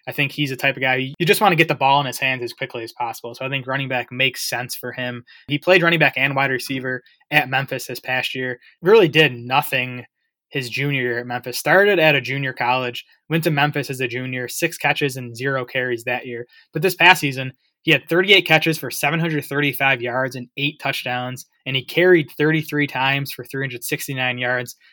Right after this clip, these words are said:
and four touchdowns. He was also the, um, American Conference's Special Teams Player of the Year, averaging twenty-eight yards per kick return, scored one kick return touchdown.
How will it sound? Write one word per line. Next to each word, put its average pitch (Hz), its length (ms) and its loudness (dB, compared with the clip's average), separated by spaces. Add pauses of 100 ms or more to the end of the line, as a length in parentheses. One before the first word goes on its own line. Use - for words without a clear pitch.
(120)
and 123 120 -12
four 147 240 0
touchdowns. 120 640 -8 (160)
He 151 60 -2
was 151 80 2
also 180 300 6
the, 139 240 2
um, 127 280 -2
American 143 420 2
Conference's 135 500 0
Special 143 320 -2
Teams 139 380 -6
Player 135 320 -4
of 123 80 -6
the 113 100 -8
Year, 120 380 -4 (280)
averaging 131 440 -4
twenty-eight 139 680 -6
yards 127 360 -4
per 131 260 -8
kick - 220 -4
return, 135 420 -8
scored 127 300 -8
one 127 200 -8
kick - 200 -16
return 123 260 -14
touchdown. 135 580 -4